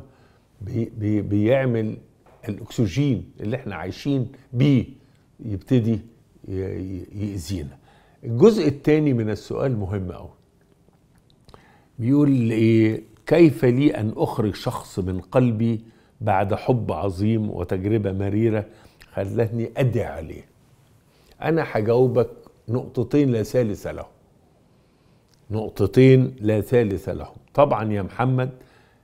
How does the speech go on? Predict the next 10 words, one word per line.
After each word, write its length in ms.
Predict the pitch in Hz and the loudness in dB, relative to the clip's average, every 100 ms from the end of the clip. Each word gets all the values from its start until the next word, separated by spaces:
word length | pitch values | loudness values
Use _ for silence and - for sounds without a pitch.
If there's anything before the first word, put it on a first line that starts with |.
| - | -12
أنت 180 | 98 113 | -6 -4
اسمك 440 | 113 117 98 - | -4 -4 -6 -2
وافي 300 | 104 117 120 | 2 2 2
محمد، 480 | 120 - 151 120 123 - | -2 0 0 -2 -6 -4
يعني 300 | 117 113 127 | -2 2 4
مسلم. 460 | 147 151 90 90 87 _ _ _ _ _ _ _ _ _ _ - _ _ _ _ | 4 4 -4 -6 -8 _ _ _ _ _ _ _ _ _ _ -20 _ _ _ _
هقول 220 | - 185 | 2 4
لك: 160 | 175 - | 4 6
"ارجع 260 | 175 127 110 | 6 6 2
القرآن 500 | - 113 101 85 | -2 -6 -6 -10